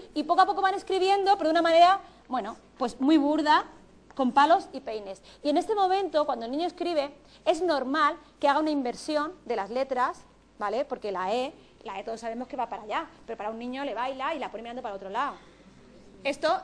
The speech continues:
en la precaligráfica es normal. En la caligráfica y poscaligráfica no lo es. Es una dislexia, ¿vale? Entonces, en la precaligráfica, la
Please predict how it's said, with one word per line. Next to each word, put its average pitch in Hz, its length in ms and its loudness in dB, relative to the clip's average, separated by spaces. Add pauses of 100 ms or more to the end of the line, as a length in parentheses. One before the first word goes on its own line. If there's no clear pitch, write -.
en 262 100 -8
la 233 80 -6
precaligráfica 233 580 -8
es 277 80 -12
normal. 214 460 -12 (280)
En 320 100 -6
la 285 180 -2
caligráfica 302 520 -6
y 392 60 -10
poscaligráfica 311 840 -4
no 269 200 -8
lo 240 160 -4
es. 180 300 -14 (640)
Es 226 160 -14
una 254 140 -8
dislexia, 208 520 -12 (840)
¿vale? 247 320 -10 (300)
Entonces, 247 220 -8
en 262 60 -4
la 247 100 0
precaligráfica, 254 840 -4
la 262 180 -4